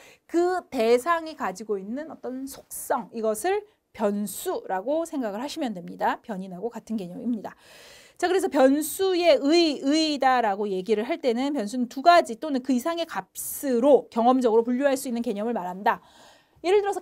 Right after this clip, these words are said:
개인, 사람을 구별짓는 여러 가지 속성들이 있겠죠. 그죠? 키라는 것도 있을 수 있고, 뭐 외모도 있을 수 있고, 성격도 있을 수 있고, 지능도 있을 수 있고,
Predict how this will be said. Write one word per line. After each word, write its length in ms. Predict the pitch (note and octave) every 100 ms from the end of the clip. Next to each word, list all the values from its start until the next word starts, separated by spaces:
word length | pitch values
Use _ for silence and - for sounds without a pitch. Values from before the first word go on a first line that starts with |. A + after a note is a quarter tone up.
| -
개인, 480 | A3+ A3 D#4+ G4+
사람을 560 | A3 - C4 G4 G#4 G4+
구별짓는 640 | G4 B3 E4 F4 D4+ C#4+
여러 240 | E3 G#3+ F#4
가지 180 | A4+
속성들이 480 | A4 A4 A#4+ A4+ F#4
있겠죠. 420 | B3+ A#3+ A3 G3+
그죠? 180 | G3 B3+ -
키라는 540 | - - A#4 A4 G#4
것도 300 | E4+ - -
있을 300 | G3+ - G#3+
수 200 | F#3+ - -
있고, 380 | D#4+ _ D#4+ D#4+
뭐 180 | A3+ F#3+
외모도 520 | G3 G3 B3+ D#4+ D4
있을 180 | C#4 C#4
수 160 | -
있고, 160 | G#3+ -
성격도 640 | - - G4 - C5+ - G#4
있을 220 | - A#3
수 140 | -
있고, 200 | E3 F3+
지능도 580 | - - A3 B3 F4+ G#4
있을 240 | D#4+ C#4+
수 180 | B3 -
있고, 280 | - _ -